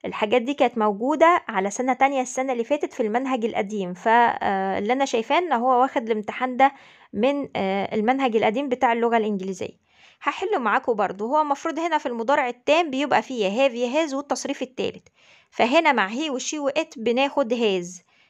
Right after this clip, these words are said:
فالإجابة الصحيحة هتبقى number A، has. Number three، he isn't hungry because he has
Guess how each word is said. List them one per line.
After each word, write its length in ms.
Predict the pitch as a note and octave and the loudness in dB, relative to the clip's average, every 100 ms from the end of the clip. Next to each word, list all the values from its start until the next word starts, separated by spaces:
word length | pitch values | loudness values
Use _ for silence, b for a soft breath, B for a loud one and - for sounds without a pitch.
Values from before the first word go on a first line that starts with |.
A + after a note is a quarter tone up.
| _ | _
فالإجابة 440 | - G#3 G#3 C4 | -2 0 4 4
الصحيحة 460 | C4 A3 B3 C4+ A#3+ | 2 -2 -6 -4 -4
هتبقى 440 | G3 C4+ A3+ G#3 | 0 0 2 0
number 500 | G3 C4 B3+ A#3+ A3+ - | 2 0 2 0 0 0
A، 300 | D#4+ G4+ _ _ - | 0 -2 _ _ -8
has. 500 | A#3 G3 F3 E3+ - - _ _ _ _ _ _ - | -2 -2 -2 -8 -16 -20 _ _ _ _ _ _ -8
Number 380 | C4+ E4+ E4+ C4 | 0 2 4 2
three، 340 | C4 A#3 G#3+ E3+ _ _ b b b - | 0 -4 -6 -6 _ _ b b b -6
he 180 | B3 - D#4+ | -4 2 0
isn't 360 | E4+ E4 D4 | 0 -6 -12
hungry 560 | - C#4 D#4 C#4 C4+ C4+ | -6 -4 -4 -4 -8 -8
because 560 | A#3 A#3 D4 E4 E4+ B3 | -10 -6 2 2 2 -4
he 120 | A3+ G#3+ | -6 -4
has 580 | A#3+ C#4 F4 C#4+ C#4 | 2 4 4 0 -6